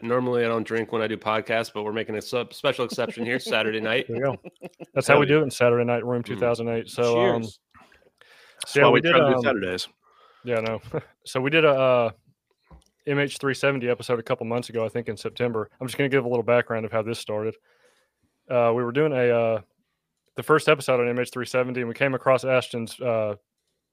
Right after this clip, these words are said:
Speaker 2: tweets back then, and we wanted to, um, kinda use it, and he said, "Feel free." And he, uh, joined us in the chat room for that episode, and, uh,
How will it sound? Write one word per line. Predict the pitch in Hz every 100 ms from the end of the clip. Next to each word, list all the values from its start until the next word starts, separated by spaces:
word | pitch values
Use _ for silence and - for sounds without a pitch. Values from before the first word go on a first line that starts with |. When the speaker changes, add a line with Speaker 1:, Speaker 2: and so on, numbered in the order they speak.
| -
Speaker 2:
tweets | 147 151 143
back | 127 117
then, | 107 147 135 120 - -
and | 120
we | 117 120
wanted | 120 120 117
to, | - 123
um, | 117 110 107 101 _ _ _ _ _ _
kinda | - 151 135
use | 127 135
it, |
and | 139
he | 127
said, | 123
"Feel | 113 123
free." | 120 123 131 143 - _ _ _ _ _ _ _
And | 123
he, | 113 123 123 123 117 _
uh, | 135 117 110 107 110 151
joined | 135 147 156
us | 160
in |
the | 147
chat | 139 156 131
room | 123 123
for | 120
that | 120
episode, | 120 120 123 135 131
and, | 110 107 117
uh, | 113 107